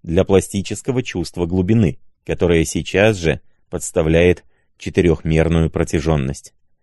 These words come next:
Для них являлось бы абсурдом выражение вроде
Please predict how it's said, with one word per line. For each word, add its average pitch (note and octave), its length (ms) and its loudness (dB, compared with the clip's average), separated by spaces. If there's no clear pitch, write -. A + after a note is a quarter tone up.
Для F#2 240 2
них D#3 240 2
являлось E2+ 540 2
бы G#2 260 0
абсурдом G#2+ 720 0
выражение F#2+ 720 2
вроде D#2 480 2